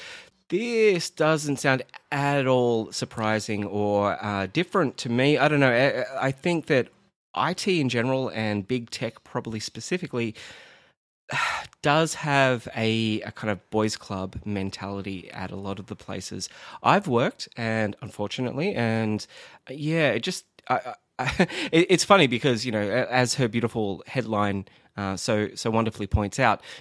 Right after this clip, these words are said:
you know, Pinterest is, is not seen to be one of those, one of those boys clubs. You don't think of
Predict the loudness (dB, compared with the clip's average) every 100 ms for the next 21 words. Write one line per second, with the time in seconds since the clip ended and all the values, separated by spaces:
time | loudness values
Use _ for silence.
0 | -4 -2 -2 0 -2 0 -2 -2 -4 -4
1 | -4 -10 _ _ -2 0 0 0 0 0
2 | -2 -4 -4 -4 -4 -6 -8 -12 -14 -14
3 | -4 -2 0 -2 -4 -6 -6 -8 -10 -8
4 | -4 0 0 0 -4 -2 -4 -4